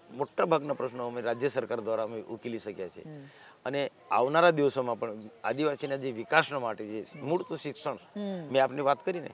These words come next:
Speaker 2: હમ.
Speaker 1: શિક્ષણમાં અમે ક્રાંતિ લાવી રહ્યા છીએ.
Speaker 2: હમ.
Speaker 1: અને ટ્રાઇબલ યુવાન કે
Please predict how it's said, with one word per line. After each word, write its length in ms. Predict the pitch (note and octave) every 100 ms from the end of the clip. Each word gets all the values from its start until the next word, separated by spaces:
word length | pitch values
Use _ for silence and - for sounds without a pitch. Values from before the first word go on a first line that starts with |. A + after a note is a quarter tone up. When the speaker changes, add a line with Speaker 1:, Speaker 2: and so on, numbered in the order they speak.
| F#3
Speaker 2:
હમ. 160 | F3
Speaker 1:
શિક્ષણમાં 520 | D3 C#3 - F#3 E3
અમે 140 | D#3 D3+
ક્રાંતિ 360 | C3+ C3 C3
લાવી 240 | C3+ A#2+ A2
રહ્યા 160 | G#2
છીએ. 380 | G2 - - -
Speaker 2:
હમ. 300 | E3+ D3+ C3+ A#2+
Speaker 1:
અને 340 | C#3 C#3+ G#2+ C#2 G#1+ - - - - - -
ટ્રાઇબલ 360 | G#2+ A#2 D3 F3+
યુવાન 340 | D#3 D3 C3+
કે 180 | A#2 B2+